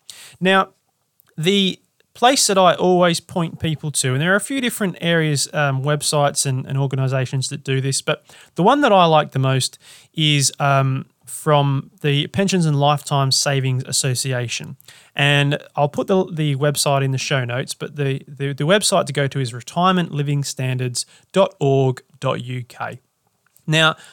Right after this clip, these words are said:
this is a really great website. It, it's fairly simple, um, and it provides, um, it's basically an overview of the re-, research that that association has done in, um, in conjunction with Loughborough University. So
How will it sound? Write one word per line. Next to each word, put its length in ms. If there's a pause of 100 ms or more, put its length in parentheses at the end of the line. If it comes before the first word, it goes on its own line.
(120)
this 160
is 80
a 100
really 220
great 260
website. 440
It, 100
it's 140
fairly 340
simple, 580 (300)
um, 500
and 140
it 120
provides, 680 (100)
um, 800 (120)
it's 140
basically 640
an 80
overview 840 (340)
of 400 (220)
the 160
re-, 220 (160)
research 500
that 140
that 120
association 800
has 320
done 400 (320)
in, 440
um, 420
in 120
conjunction 600
with 120
Loughborough 340
University. 560
So 260